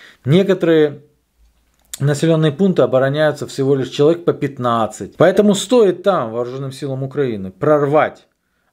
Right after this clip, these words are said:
оборону из пятнадцати человек, начинает сыпаться вся линия фронта. Но что на самом деле должно взволновать центральное российское руководство, это то, что начинает фрагментироваться информационное сообщество,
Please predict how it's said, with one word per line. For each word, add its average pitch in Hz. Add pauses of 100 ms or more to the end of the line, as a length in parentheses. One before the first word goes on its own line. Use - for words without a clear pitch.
оборону 147 (140)
из 135
пятнадцати -
человек, 123
начинает 175
сыпаться 202
вся -
линия 104
фронта. -
Но 147
что 156
на 143
самом 208
деле 147
должно 123
взволновать 120 (220)
центральное 107
российское 120
руководство, 139
это 120
то, 196
что 147
начинает 151 (240)
фрагментироваться 147 (840)
информационное 180
сообщество, 139